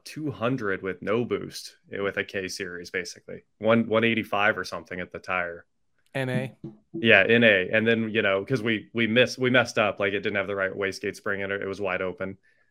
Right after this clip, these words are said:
Speaker 1: So then we fixed the wastegate and came back and made five fifty. And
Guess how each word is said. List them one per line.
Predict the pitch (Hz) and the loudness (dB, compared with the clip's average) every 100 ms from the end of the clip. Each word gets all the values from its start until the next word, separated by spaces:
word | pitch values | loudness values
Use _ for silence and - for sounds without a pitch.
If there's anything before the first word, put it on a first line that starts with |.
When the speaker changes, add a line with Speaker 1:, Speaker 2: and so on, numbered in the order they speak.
| _ | _
Speaker 1:
So | - 113 | 0 2
then | 101 | 2
we | 101 | 0
fixed | 92 123 - | 0 0 2
the | 110 | 2
wastegate | 110 113 - 117 110 | 4 2 4 4 4
and | 101 | -2
came | 101 104 | -2 0
back | 98 95 98 95 | 2 2 2 -2
and | 87 87 | -8 -6
made | 95 95 | -4 -4
five | - 95 92 | -2 -4 -2
fifty. | 120 120 - 113 117 117 _ | -2 -2 -2 -4 -6 -10 _
And | 92 92 90 90 | -4 -2 -2 -6